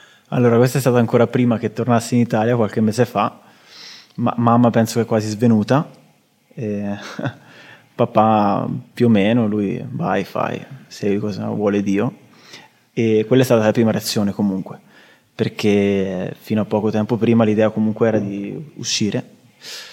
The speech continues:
E poi comunque nella preghiera ho sentito che non era, mm, quello il momento. Nel condividerlo, essendo già che mamma particolarmente, ma la fam-, anche mia frat-, mio fratello, mia sorella,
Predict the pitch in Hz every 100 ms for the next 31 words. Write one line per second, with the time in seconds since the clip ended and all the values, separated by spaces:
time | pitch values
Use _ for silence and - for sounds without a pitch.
0 | - _ - - 123 113 110 113 123 110
1 | - 123 113 110 120 117 117 - 113 113
2 | 104 104 117 107 104 107 107 104 117 104
3 | 104 98 98 98 - - - - _ -
4 | 117 107 120 123 120 113 120 123 135 -
5 | - _ _ _ _ _ _ 113 - 117
6 | 107 113 107 113 117 110 107 104 107 104
7 | 107 117 110 104 120 - 123 - 120 117
8 | 120 113 110 107 - 110 113 107 104 104
9 | 104 139 - _ _ _ 113 113 113 107
10 | 107 - 107 107 110